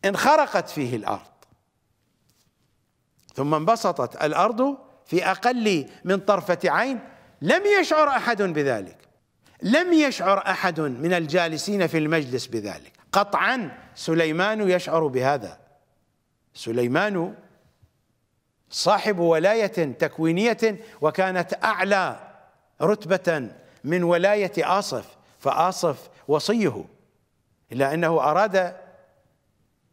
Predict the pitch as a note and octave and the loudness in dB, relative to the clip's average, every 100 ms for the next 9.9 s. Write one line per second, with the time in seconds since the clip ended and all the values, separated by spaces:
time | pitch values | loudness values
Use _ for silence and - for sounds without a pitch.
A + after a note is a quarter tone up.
0 | _ _ _ - E3+ E3+ A#3 G#3+ F#3+ G3+ | _ _ _ -4 0 2 2 2 2 2
1 | G3 F#3+ - - - _ _ G#3 A3 G#3 | 2 -2 -8 -20 -20 _ _ 0 2 2
2 | G3 F#3 E3 D3+ - A#3 G3+ C3+ E2+ - | 2 2 2 2 0 0 0 -2 -6 -18
3 | _ _ _ _ _ _ _ _ _ _ | _ _ _ _ _ _ _ _ _ _
4 | - A2 E3 E3 F3 D#3 G3 F3+ E3+ E3 | -10 -4 0 2 2 2 0 0 0 2
5 | D#3 D3+ G#3 G#3 D#3+ A#2+ F#2 - - - | 0 2 0 0 0 -2 -8 -12 -20 -20
6 | - D#3 C#3+ D#3 D#3 C#3 - A3 C4 A#3+ | -4 -2 0 0 0 -2 -2 0 0 0
7 | B3 A#3+ F3 G3+ F#3 E3+ D#3+ C#3+ C#3 _ | 0 0 0 -4 -2 -2 -2 -4 -8 _
8 | _ _ _ _ _ D3+ F#3 F3+ F#3 - | _ _ _ _ _ 2 2 2 0 2
9 | B3 A3 G3 D#3 F#3+ F3+ B2 - - | 0 2 0 2 2 2 -4 -12 -16